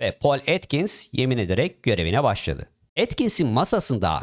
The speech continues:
karar bekleyen kripto ile ilişkili yetmiş iki ayrı spot E T F başvurusu bulunuyor. Oldukça fazla sayıda ve farklı şirketler tarafından yapılan bu başvurular on yedi altcoin'i kapsıyor. Bunlar X R P,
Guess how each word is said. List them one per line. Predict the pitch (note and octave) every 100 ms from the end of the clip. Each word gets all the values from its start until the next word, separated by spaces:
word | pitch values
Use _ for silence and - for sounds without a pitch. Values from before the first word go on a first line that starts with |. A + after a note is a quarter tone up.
| -
karar | A#2+ C#3+ A3+ G3+
bekleyen | D3 - G#2 E2+
kripto | - E3+ A#3 D#3+
ile | A#2 F#2+
ilişkili | D2+ D3+ - B2+ C#3
yetmiş | A#2 D#3+ - F3 -
iki | E3 - - -
ayrı | C3+ A#2
spot | - G#3 - F3 -
E | E3+
T | F#3 E3+
F |
başvurusu | C#3+ B2 C3+ B2 -
bulunuyor. | C3+ G2+ C#2+ C2+
Oldukça | - B2 F3 B3 A3
fazla | - C3+ D3+
sayıda | G3+ D#3+ A#2 G2+
ve | G2
farklı | - A2 A2+ G#3+
şirketler | A3 G#3 D3 - B2+ -
tarafından | A#2+ A#2 A#2+
yapılan | A2 G2 G#2 G2
bu | F#3
başvurular | G3 E3+ - A2+ G#2+ G2 -
on | D#3 A#3+
yedi | G3 C#3 F#3+
altcoin'i | D#3 D3 - A2 A2+
kapsıyor. | A#2 F#2+ - D#2+ C2+ - -
Bunlar | D3+ D3+ D#3 -
X | D3 -
R | D3 B2+
P, | - A2